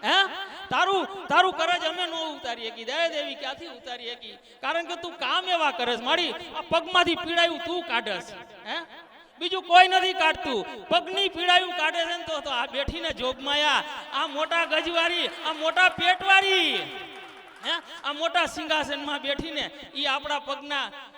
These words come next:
આ પીડાયું દૂર કરે છે, બાકી બીજું કોઈ નથી કરતું, બીજું કોઈ ન કરીએ કે બીજા તો ખાલી એક નામ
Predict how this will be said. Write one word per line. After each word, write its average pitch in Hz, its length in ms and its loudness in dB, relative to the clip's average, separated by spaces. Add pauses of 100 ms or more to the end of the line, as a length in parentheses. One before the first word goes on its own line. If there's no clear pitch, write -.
(380)
આ 233 60 -8
પીડાયું 302 480 -4
દૂર 240 240 -12
કરે 202 240 -4
છે, 170 100 -8
બાકી 277 360 -2
બીજું 339 280 0
કોઈ 381 220 10
નથી 392 340 2
કરતું, 339 460 2 (1000)
બીજું 349 340 2
કોઈ 381 220 10
ન - 20 -6 (220)
કરીએ 320 300 2
કે 262 100 -2
બીજા 349 320 4
તો 349 60 -2 (100)
ખાલી 339 300 0
એક - 60 -6 (200)
નામ 330 240 4